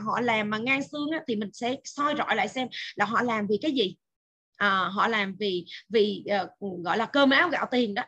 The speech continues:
Và những cái yếu tố đó thì nhiều lúc á, mình xem lại á, nó, nó sẽ không có chính xác. À, nó sẽ không chính xác như là ban đầu. Như vậy chúng ta nên,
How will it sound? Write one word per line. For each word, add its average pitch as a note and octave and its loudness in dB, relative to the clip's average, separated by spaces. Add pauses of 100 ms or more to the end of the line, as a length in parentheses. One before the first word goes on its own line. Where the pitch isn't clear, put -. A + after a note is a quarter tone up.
(180)
Và G3 -6
những F#3+ -8
cái C#4+ -4
yếu D#4 2
tố C#4+ 2
đó C4 2
thì G3+ -4 (260)
nhiều A#3 2
lúc E4+ 0
á, F4 0
mình B3 0
xem C4 0
lại G#3 0
á, C4+ -4
nó, D4+ 2
nó D#4 2
sẽ C#4 -4
không A3+ -8
có D4+ -2
chính D4+ -6
xác. D4 0 (240)
À, G3 -2
nó A3+ -2
sẽ C4+ -8
không B3 -2
chính D4+ -6
xác D4 -4
như C#4+ 2
là G3+ 2
ban G#3 -2
đầu. D#3+ -2 (320)
Như C#4+ 0
vậy G3+ 2
chúng D4 -4
ta B3 6
nên, C4+ 4